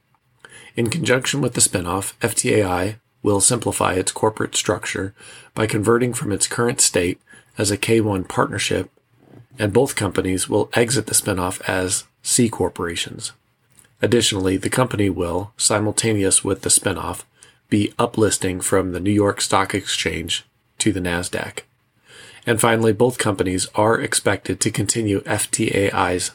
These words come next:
ten-year track record by paying out regular dividends. At the conclusion of episode twenty,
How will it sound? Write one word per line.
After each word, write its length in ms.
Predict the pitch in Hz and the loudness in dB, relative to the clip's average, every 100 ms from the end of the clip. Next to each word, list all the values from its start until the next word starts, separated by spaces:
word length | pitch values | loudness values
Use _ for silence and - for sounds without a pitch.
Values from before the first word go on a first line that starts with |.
| _ | _
ten-year 400 | - 120 120 101 | -2 0 2 2
track 340 | 95 120 110 - | 2 2 2 2
record 400 | 90 - 90 95 _ - - _ _ | -2 -2 -4 -6 _ -20 -20 _ _
by 120 | - | -2
paying 320 | 104 117 120 104 | 0 2 2 2
out 180 | 101 | 0
regular 380 | - 92 87 85 | 2 2 2 2
dividends. 640 | 90 92 - - 104 - - _ _ _ - - | 2 0 -2 -6 -4 -6 -8 _ _ _ -10 -4
At 140 | 120 | 0
the 80 | 139 | 0
conclusion 680 | - 117 - 131 131 147 143 | 0 -4 2 4 4 4 2
of 120 | 110 | 2
episode 480 | 104 123 - 135 131 | 0 2 2 2 0
twenty, 560 | - 101 - 92 95 | -4 -6 -2 -4 -4